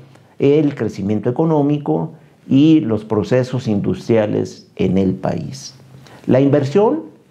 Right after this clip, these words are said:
extranjera directa acumulada es de trescientos treinta y nueve mil millones de dólares,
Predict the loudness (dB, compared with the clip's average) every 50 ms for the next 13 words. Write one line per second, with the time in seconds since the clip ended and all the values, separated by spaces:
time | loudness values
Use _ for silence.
0 | _ -20 -20 -20 -20 _ _ _ _ _ -6 -6 -4 -2 0 0 2 2 2 2
1 | 2 2 2 2 0 0 0 0 -2 -2 -2 -4 -4 -4 -4 -4 -4 -2 0 0
2 | 2 2 2 0 0 -2 -4 -4 -6 -10 -14 -18 -20 -20 -20 -20 _ _ -2 0
3 | 0 0 0 0 0 0 0 0 0 0 0 0 0 0 0 2 2 2 2 2
4 | 2 2 2 2 0 0 0 0 2 2 2 0 0 0 0 0 0 0 0 0
5 | 0 0 0 0 0 0 2 2 2 2 2 2 0 0 0 0 0 0 0 0
6 | 2 2 2 2 0 0 0 0 0 2 2 2 2 2 0 0 -2 -4 -6 -8
7 | -10 -12 -16 -20 -20